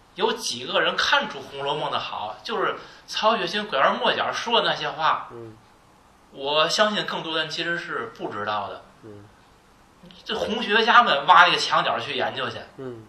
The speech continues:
Speaker 1: 对电影其实也是一样，就是它现在它就是个工业品，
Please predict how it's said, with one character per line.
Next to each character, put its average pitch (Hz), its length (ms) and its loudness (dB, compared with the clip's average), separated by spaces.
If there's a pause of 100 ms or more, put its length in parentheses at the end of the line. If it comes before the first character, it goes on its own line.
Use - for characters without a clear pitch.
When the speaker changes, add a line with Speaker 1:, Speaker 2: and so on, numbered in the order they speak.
(580)
Speaker 1:
对 226 140 -6
电 226 180 0
影 - 120 -2
其 190 160 -4
实 226 140 -2
也 - 200 0
是 - 160 -2
一 104 140 -10
样， 113 200 -8 (240)
就 233 140 -10
是 - 60 -6
它 247 100 4
现 220 180 -4
在 180 340 -4 (260)
它 - 100 -16
就 285 180 -4
是 220 100 -2
个 - 100 -6
工 180 200 -6
业 180 140 0
品， - 240 -10